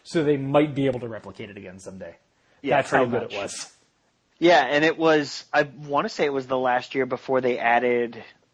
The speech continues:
Speaker 2: the wild card play-in game.
Speaker 1: Yes, you're right, it was. Good call. I forgot
Speaker 2: Um,
Speaker 1: about that.
Speaker 2: Yeah, so, and it was, like, everyone was saying, "Oh, they really went out with a bang. Uh,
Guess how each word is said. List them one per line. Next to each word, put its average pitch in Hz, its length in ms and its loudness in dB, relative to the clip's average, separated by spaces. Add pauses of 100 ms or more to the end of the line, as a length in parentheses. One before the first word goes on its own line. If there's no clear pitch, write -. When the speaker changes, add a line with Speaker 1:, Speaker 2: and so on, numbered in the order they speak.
(120)
Speaker 2:
the 127 200 2
wild 127 600 2
card 113 680 -2
play-in 147 400 0
game. 117 140 -4
Speaker 1:
Yes, 147 160 0
you're 120 120 -6
right, 135 120 -6
it 123 80 -8
was. 127 180 -12
Good - 200 -12
call. - 500 -8
I 123 60 -18
forgot 127 300 2
Speaker 2:
Um, 113 80 -4
Speaker 1:
about 107 220 -14
that. 82 180 -20 (580)
Speaker 2:
Yeah, 170 300 4
so, 135 480 4 (340)
and 147 160 0
it 147 80 -4
was, 135 580 0
like, 135 320 0 (140)
everyone 131 360 0
was 127 120 -4
saying, 123 280 -2
"Oh, 123 240 4
they 123 140 0
really 120 240 0
went 120 160 0
out 117 100 -2
with 120 120 -4
a 123 40 -2
bang. 110 840 -2 (140)
Uh, 107 520 2